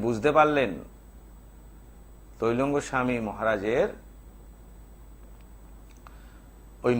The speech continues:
নর্মদার দুগ্ধ, মায়ের স্তন থেকে দুগ্ধ পার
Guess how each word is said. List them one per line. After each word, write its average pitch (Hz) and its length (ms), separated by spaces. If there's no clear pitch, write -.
নর্মদার 135 680
দুগ্ধ, 143 280
মায়ের 123 300
স্তন 127 260
থেকে 165 180
দুগ্ধ 120 220
পার 127 140